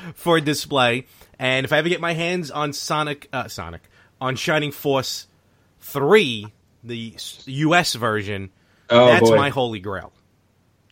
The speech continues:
Speaker 2: Yes, that, well, that's my holy grail. I've al-, specifically because I've always wanted to play it.
Speaker 1: Oh, yeah.
Speaker 2: So, Frankie, if you ever come across a Shining Force three,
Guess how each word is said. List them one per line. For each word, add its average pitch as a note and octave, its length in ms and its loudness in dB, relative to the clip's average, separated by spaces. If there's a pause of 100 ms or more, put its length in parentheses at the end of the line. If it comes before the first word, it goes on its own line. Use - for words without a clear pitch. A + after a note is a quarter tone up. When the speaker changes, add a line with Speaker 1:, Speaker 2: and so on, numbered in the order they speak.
Speaker 2:
Yes, C3 400 4
that, D3+ 220 2
well, D3 120 4
that's E3 220 4
my D3+ 140 4
holy A#2+ 220 2
grail. G#2+ 200 2
I've A2 140 2
al-, C3+ 180 4 (400)
specifically E3 600 2
because B2+ 220 2
I've B2 120 4
always A#2+ 220 4
wanted A#2 200 0
to G#2 80 -4
play A2 360 2
it. - 220 -4 (520)
Speaker 1:
Oh, E3 100 0
yeah. C3 60 -2
Speaker 2:
So, C3+ 160 4
Frankie, D#3 580 2
if A#2+ 120 -4
you C#3 160 -2
ever D#3+ 320 6
come D3+ 160 0
across D#3 640 2
a B2+ 80 -2
Shining B2 380 -2
Force B2 320 4
three, A#2 600 2